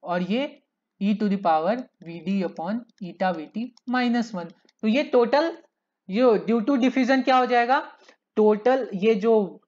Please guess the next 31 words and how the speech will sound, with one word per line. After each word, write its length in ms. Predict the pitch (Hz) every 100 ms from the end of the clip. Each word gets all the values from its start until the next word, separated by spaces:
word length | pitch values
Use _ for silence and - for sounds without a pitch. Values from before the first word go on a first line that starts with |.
| -
आपका 360 | 180 - 190 180 170 156 - _ _ 170
ये 200 | 175 196
है 240 | 170 143 -
थर्मल 300 | 196 214 240
इक्विलिब्रियम 480 | 233 247 240 240 233
वाला 220 | 240 247
है, 280 | 262 156 - _ _ _ 226
उसका 360 | 196 - 220 190 156 165
ये 100 | 180
मल्टीप्लिकेशन 760 | 202 202 208 196 208 240 277 208
माइनस 560 | 165 160 175 294 - _ _
वन, 260 | 175 196 - _ _ -
ये 200 | 165 269
हमें, 420 | 254 254 311 285
ये 140 | 196 277 285
करंट 280 | 277 320 302 -
के 140 | 269
फॉर्म 240 | - 220 202
में 120 | 185
ही 100 | 165
है, 140 | 143 135 - _
ये 120 | 180
करंट 300 | 208 220 240 233
का 100 | 247
फॉर्मूला 300 | 226 220 226
है, 140 | 233 202
just 240 | 240 247
उसी 260 | 208 240 226
को 120 | 226
as 160 |
a 60 | 208